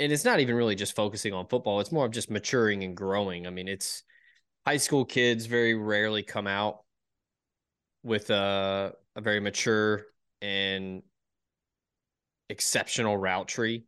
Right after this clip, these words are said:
because most times in high school, they're the best player on the field and they don't really have to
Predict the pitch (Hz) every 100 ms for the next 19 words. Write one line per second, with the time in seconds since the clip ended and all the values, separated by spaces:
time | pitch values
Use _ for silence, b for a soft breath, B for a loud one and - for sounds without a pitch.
0 | _ _ 113 123 113 120 117 117 - -
1 | 104 101 98 - B B B B B B
2 | 143 127 175 - 165 151 139 139 - 147
3 | 123 110 - 110 90 95 _ - 101 101
4 | 98 107 104 107 101 107 - 101